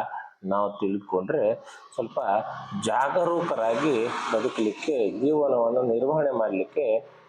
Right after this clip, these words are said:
ಸಾಧ್ಯ ಆಗ್ತದೆ. ಅದಕ್ಕೋಸ್ಕರವಾಗಿ ಈ ಒಂದು ಸಂವತ್ಸರ ಫಲ ಎನ್ನುವಂಥದ್ದನ್ನ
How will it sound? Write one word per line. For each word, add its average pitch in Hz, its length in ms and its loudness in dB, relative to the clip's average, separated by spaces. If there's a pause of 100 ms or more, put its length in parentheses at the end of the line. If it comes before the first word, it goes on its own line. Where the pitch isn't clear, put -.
(240)
ಸಾಧ್ಯ 107 420 0
ಆಗ್ತದೆ. 90 500 0 (380)
ಅದಕ್ಕೋಸ್ಕರವಾಗಿ 104 1000 0
ಈ 101 40 4
ಒಂದು 98 240 2
ಸಂವತ್ಸರ 135 600 -2
ಫಲ 104 200 0
ಎನ್ನುವಂಥದ್ದನ್ನ 95 760 0